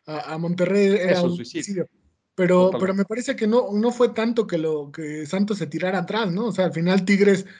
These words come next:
Speaker 1: lo empujó con toda la, la gente en el estadio, con toda su calidad, pero Santos me parece que se quiso morir con la suya, ¿no? Que es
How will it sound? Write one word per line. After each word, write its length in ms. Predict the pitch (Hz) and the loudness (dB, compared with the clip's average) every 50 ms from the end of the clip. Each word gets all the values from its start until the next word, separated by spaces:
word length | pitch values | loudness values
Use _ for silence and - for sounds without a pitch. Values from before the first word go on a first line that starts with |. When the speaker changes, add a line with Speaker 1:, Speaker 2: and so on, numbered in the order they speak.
| _ _ _ _ _ | _ _ _ _ _
Speaker 1:
lo 100 | - 151 | -6 -6
empujó 440 | 156 151 147 151 143 - 175 175 175 | -6 -4 -4 -4 0 0 0 2 2
con 160 | 170 165 156 | -2 -4 -2
toda 280 | 151 170 165 170 170 165 | 0 2 2 4 2 2
la, 320 | 156 135 131 123 123 - _ _ _ _ _ _ _ | 0 -2 -4 -6 -10 -14 _ _ _ _ _ _ _
la 160 | - 156 147 139 | -4 -4 -2 -2
gente 260 | - 170 - 147 165 | 0 -2 0 0 -2
en 60 | 160 | -2
el 120 | 151 143 | -2 -4
estadio, 600 | 147 143 - - 185 185 185 190 190 180 170 165 | -4 -6 -4 0 0 2 2 2 2 2 0 0
con 160 | 151 156 147 143 | -2 -4 -6 -4
toda 140 | 165 165 151 | -4 -4 -4
su 100 | 160 147 | -6 -8
calidad, 480 | - 151 143 147 160 170 180 202 196 190 - - _ - _ _ _ | -6 -6 -4 -2 0 2 2 0 0 -2 -10 -20 _ -20 _ _ _
pero 200 | - 156 160 160 | -2 0 0 2
Santos 360 | 147 185 196 202 202 226 202 | 2 4 4 4 4 4 4
me 100 | 196 175 | 4 4
parece 340 | 180 175 165 180 185 196 208 | 2 2 0 2 2 2 0
que 160 | 214 165 151 | 0 -2 -4
se 140 | 139 151 147 | -4 -6 -4
quiso 260 | - 196 175 185 196 | -4 -4 -2 0 0
morir 360 | 175 160 151 151 165 180 180 | 0 0 0 0 0 0 0
con 160 | 180 190 180 160 | 0 0 -2 -2
la 100 | 135 135 | -2 -4
suya, 320 | - 185 190 180 156 135 | -6 -6 -4 -4 -6 -6
¿no? 160 | 139 180 196 | -8 -8 -4
Que 140 | 196 175 170 | -2 -2 -2
es 120 | 165 - | -2 -4